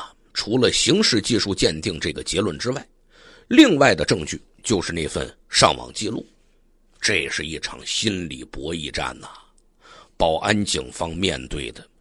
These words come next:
是一个受到过良好教育、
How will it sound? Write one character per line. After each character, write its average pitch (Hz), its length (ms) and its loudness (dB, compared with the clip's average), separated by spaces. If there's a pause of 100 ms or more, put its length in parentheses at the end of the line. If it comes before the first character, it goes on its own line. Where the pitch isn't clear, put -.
(260)
是 104 240 2
一 95 160 -2
个 90 160 -2
受 95 360 2
到 76 240 4
过 67 220 -2
良 80 440 2
好 65 280 -2
教 - 280 -4
育、 - 100 -18